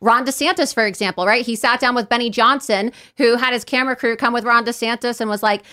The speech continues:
"Oh, so Governor, what's your favorite beer?" "Oh, I really like a Guinness. I, I really like Guinness, and I'm not gonna drink Bud Light anymore." Well,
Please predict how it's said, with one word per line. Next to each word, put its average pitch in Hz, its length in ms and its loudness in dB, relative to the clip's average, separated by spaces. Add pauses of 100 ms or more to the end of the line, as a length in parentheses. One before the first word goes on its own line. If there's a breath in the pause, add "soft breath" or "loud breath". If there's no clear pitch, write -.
(140 loud breath)
"Oh, 349 120 2
so 320 180 0
Governor, 302 360 0
what's 240 200 -2
your 311 120 -2
favorite 277 360 -2
beer?" 269 360 0
"Oh, 311 160 4
I 302 100 4
really 269 260 2
like 220 220 0
a 208 40 0
Guinness. 202 420 -2
I, 226 120 2
I 220 160 2
really 226 260 0
like 202 200 0
Guinness, 180 340 -4
and 190 200 -4 (220 loud breath)
I'm 294 100 0
not 254 160 2
gonna 240 180 -2
drink 220 200 -6
Bud 208 200 2
Light 190 180 0
anymore." 170 480 -4 (200 soft breath)
Well, 277 380 2